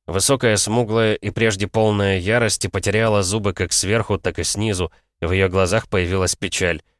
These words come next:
Кожа, прежде смуглая и гладкая, точно тихое море ночью, покрылась множеством шрамов. И Брейкер со скаленного зуба, как всегда, печальная, но уверенная и спокойная. Они смотрели на горевший корабль.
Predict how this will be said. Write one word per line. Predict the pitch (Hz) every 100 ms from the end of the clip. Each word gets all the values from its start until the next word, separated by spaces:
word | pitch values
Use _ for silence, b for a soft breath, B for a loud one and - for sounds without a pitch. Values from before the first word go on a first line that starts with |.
| _ _ _
Кожа, | 110 107 95
прежде | - 92 85 85 82
смуглая | 92 101 90 92 90 87
и |
гладкая, | 85 98 107 - 90 80
точно | 85 - 90 87
тихое | 95 90 87 87
море | 92 87
ночью, | 82 90 101 98 87 - _
покрылась | 110 110 110 113 -
множеством | 104 92 87 - 95
шрамов. | 90 95 87 80 76 - _ _ _ _
И | 98
Брейкер | 87 120 131 107
со | 90 92
скаленного | - 104 98 98 92
зуба, | 85 107 107 87
как | 92 82
всегда, | - 87 92
печальная, | - 80 - 104 104 92 85 80
но | 82 82
уверенная | 78 92 87 87 85
и | 87 92
спокойная. | - 82 - 98 85 62 - _ _ _ _
Они | - 117 151
смотрели | 143 135 151 156
на | 139
горевший | 120 131 131 135
корабль. | - 127 107 82